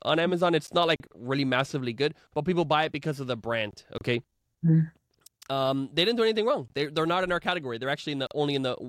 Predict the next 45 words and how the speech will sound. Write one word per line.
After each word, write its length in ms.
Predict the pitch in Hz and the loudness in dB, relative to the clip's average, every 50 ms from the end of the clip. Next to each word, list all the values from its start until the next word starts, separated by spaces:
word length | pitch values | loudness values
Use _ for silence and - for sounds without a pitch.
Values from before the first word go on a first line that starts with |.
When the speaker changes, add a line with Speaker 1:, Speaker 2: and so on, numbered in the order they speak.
| 113 - - | -14 -16 -6
Speaker 1:
frother 360 | - - 143 143 143 147 127 127 | 0 2 2 4 4 2 2 2
and 120 | 131 123 | 0 2
warmer, 260 | 117 131 143 147 143 | 2 2 2 4 2
and 100 | 139 131 | 2 2
they, 160 | 131 127 127 - | 2 2 2 0
and 160 | - 127 123 | 0 0 0
they 60 | 123 | 2
do 120 | 123 131 | 0 0
pretty 220 | - - 131 123 113 | 0 0 -2 -2 -2
decent 340 | - 123 127 - - 104 - | -4 -6 -6 -6 -8 -10 -8
there. 200 | 107 107 104 - _ - - _ - | -6 -6 -8 -8 _ -20 -20 _ -4
Although 180 | - 139 135 135 | -2 0 0 2
I 60 | 139 | 0
don't 120 | 143 147 151 | 0 0 0
know 60 | 147 | -2
if 80 | 139 - | -2 -2
they 80 | 131 | -2
have 120 | 131 131 127 | -2 -2 -2
any 140 | 123 120 | -2 -2
margins 420 | 120 135 143 147 135 131 120 110 113 | -2 0 0 -2 -2 -4 -6 -6 -6
as 140 | 110 110 110 | -6 -6 -6
they're, 140 | 110 104 - - - _ _ _ _ _ _ 95 | -8 -8 -10 -14 -20 _ _ _ _ _ _ -8
you 100 | 104 104 | -6 -6
know, 80 | 98 | -2
going 140 | - 151 156 | 0 2 4
Speaker 2:
Yeah. 80 | 143 123 | 4 4
Speaker 1:
bankrupt. 280 | 117 110 110 107 - | 2 0 -2 -4 -4
I, 60 | 98 - - 98 101 - - 82 73 65 | -4 -2 0 -2 -2 -2 -4 -6 -6 -4
I, 40 | 104 | -2
I 40 | 110 110 | -2 -2
can't, 280 | - 110 104 90 - - | -2 -4 -4 -4 -6 -8
I 60 | 98 - | -10 -6
can't 180 | - 117 98 - | -4 -4 -6 -4
say, 320 | - - 110 104 95 95 - - | -4 -2 -2 0 0 -2 -2 -2
uh, 120 | 101 - | -2 -2
I 80 | - 107 | -2 0
can't 140 | 123 117 107 | -2 -2 -2
speak 160 | - 127 - | 0 0 0
on 80 | 107 101 | 0 0
that. 180 | - - - - - - - - - - _ _ _ _ _ _ _ - | -2 -6 -10 -20 -20 -20 -20 -20 -20 -20 _ _ _ _ _ _ _ -8
But 320 | 165 170 226 220 208 - _ _ _ _ _ _ _ _ _ _ _ _ _ _ _ _ _ _ _ _ - | -2 0 2 2 2 0 _ _ _ _ _ _ _ _ _ _ _ _ _ _ _ _ _ _ _ _ -10
the 240 | 180 160 170 202 190 | -4 0 2 2 2
market, 560 | 185 185 190 202 226 240 226 - 180 156 - | 2 2 4 4 4 4 2 2 0 -2 0
what 160 | 160 165 160 | 2 2 2
existed, 760 | 156 147 135 123 120 160 214 202 - - - 131 107 - | 2 0 -4 -2 2 2 2 2 2 0 -4 -4 -4 -4